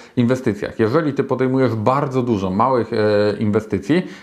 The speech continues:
tak, to statystycznie na tym zarobisz. Tylko że u nas to, to jest biznes. My to traktujemy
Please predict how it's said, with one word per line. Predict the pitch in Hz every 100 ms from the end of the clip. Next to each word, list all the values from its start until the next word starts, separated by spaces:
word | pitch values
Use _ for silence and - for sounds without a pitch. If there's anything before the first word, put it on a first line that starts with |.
| -
tak, | 135 -
to |
statystycznie | 131 151 151 147 - 120 - 120
na |
tym | 117 110
zarobisz. | 110 92 -
Tylko | 104 117
że | 104
u | - 175
nas | 151 104 -
to, | 101
to | 113
jest | 110
biznes. | 117 135 101 -
My | 110 117
to | - 110
traktujemy | - - 117 120 117